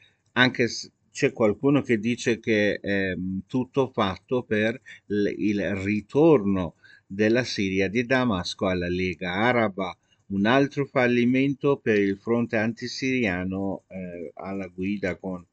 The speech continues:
gli Stati Uniti a capo di questa campagna anti-Damasco e anti-Bashar Assad, una vittoria per il fronte che sosteneva la resistenza anti-Daesh e anti-Israele.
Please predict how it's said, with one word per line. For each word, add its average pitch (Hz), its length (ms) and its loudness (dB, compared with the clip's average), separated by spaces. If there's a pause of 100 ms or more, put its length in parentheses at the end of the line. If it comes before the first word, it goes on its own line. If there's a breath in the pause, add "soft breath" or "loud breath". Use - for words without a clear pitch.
(460 loud breath)
gli 101 140 -2
Stati 110 420 0
Uniti 107 760 2
a 98 300 -4
capo 123 400 0
di 95 140 -10
questa 101 480 -4
campagna 98 800 -2 (560 loud breath)
anti-Damasco 113 960 0
e 101 60 4
anti-Bashar 101 1120 -2
Assad, 120 760 -2
una 113 260 2
vittoria 113 640 0
per 107 160 -2
il 92 180 -4
fronte 117 460 0
che 92 240 -6 (340 loud breath)
sosteneva 107 840 2
la 117 160 2
resistenza 131 920 0
anti-Daesh 117 960 0
e 143 40 -2
anti-Israele. 113 2000 0